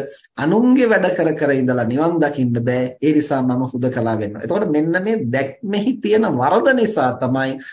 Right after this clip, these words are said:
අර මගේ මනසේ ගස්ටන හැලහැප්පිලි සහ ලෝකෙට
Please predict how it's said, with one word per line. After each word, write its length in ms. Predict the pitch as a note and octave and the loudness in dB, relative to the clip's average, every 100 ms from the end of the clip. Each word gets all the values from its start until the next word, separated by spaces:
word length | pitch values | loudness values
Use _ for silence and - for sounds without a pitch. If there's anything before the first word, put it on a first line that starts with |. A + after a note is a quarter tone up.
| - | -8
අර 160 | D3 F3 | -2 0
මගේ 360 | D3+ C3+ D3+ C#3 | 0 0 0 0
මනසේ 420 | A#2+ B2 - - | -2 -2 -4 -6
ගස්ටන 600 | B2+ B2+ - - B2 C#3 | -2 -2 -4 -6 -4 -2
හැලහැප්පිලි 800 | D#3+ C3 C#3 C3 A2 - B2 B2 | -2 -2 -2 -2 -6 -6 -4 -2
සහ 260 | - A#2+ F3 F#4+ - - - | -2 -2 -2 -2 -8 -12 0
ලෝකෙට 680 | B2+ D#3+ F#3 - G#3 - | 4 4 2 0 -4 -2